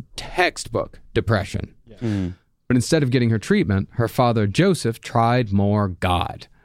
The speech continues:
Speaker 1: and went with her on a group bus trip to the San Damiano Monastery in Italy.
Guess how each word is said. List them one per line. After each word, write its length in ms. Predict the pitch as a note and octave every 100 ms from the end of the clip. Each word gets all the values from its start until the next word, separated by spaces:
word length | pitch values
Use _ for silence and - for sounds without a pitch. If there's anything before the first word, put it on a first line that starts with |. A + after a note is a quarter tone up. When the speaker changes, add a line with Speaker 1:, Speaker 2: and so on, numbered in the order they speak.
| _ -
Speaker 1:
and 220 | F#2+ F#2+
went 160 | D3
with 140 | D3 -
her 180 | B2 G2+
on 100 | G2+
a 60 |
group 420 | - B2+ C#3+ -
bus 220 | A#2 A2+ -
trip 300 | G2 F#2 -
to 80 | F2+
the 80 |
San 380 | E2+ A#2+ A2+ A#2
Damiano 540 | A2 G#2+ G#2+ G#2 G2+ G2
Monastery 720 | G#2+ A2+ G2 - F2+ F2 F2
in 140 | F#2 - -
Italy. 460 | C3 G2+ - -